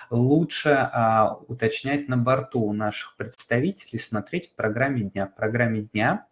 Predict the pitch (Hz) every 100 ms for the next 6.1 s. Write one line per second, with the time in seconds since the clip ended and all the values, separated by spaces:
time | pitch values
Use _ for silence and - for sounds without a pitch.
0 | - 110 110 104 101 107 104 - 104 107
1 | - - - 202 214 - 107 - 113 113
2 | 117 196 180 113 165 120 - - 104 -
3 | 101 98 - - - 117 175 135 123 120
4 | 110 110 - 147 - 107 - 135 101 -
5 | 135 131 - - 113 113 - _ 92 92
6 | -